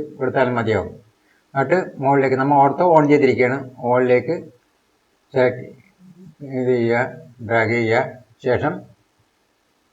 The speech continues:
ഇരുപത്തിയേഴ്, ട്വന്റി സെവൻ, എൻ്റർ. അപ്പോൾ ഇരുപത്തേഴ് യൂണിറ്റിലേക്ക് അത് മുകളിലേക്ക്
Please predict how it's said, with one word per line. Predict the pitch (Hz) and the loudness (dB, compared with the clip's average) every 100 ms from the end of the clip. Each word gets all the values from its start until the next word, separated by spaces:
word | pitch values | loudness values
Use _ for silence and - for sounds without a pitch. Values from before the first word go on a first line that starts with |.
| _ - | _ -8
ഇരുപത്തിയേഴ്, | 131 143 147 156 - 185 165 135 123 107 95 - - _ - - _ _ _ _ _ | -2 2 4 2 2 2 6 6 6 4 -2 -8 -20 _ -20 -20 _ _ _ _ _
ട്വന്റി | 135 127 135 151 143 | -2 -2 -2 -4 0
സെവൻ, | 131 143 190 - _ _ _ _ _ _ _ 135 | 0 0 -4 -12 _ _ _ _ _ _ _ 0
എൻ്റർ. | 131 110 - - 104 | 2 2 -2 -6 -4
അപ്പോൾ | 143 165 - - _ - _ _ _ _ - | -2 -2 -4 -18 _ -20 _ _ _ _ -6
ഇരുപത്തേഴ് | 139 147 147 156 156 165 | 2 4 4 4 0 0
യൂണിറ്റിലേക്ക് | 160 139 127 127 143 | -2 -4 -4 -2 0
അത് | 143 196 - - _ _ - | -2 -4 -10 -20 _ _ -10
മുകളിലേക്ക് | 123 127 131 127 | -2 0 0 -2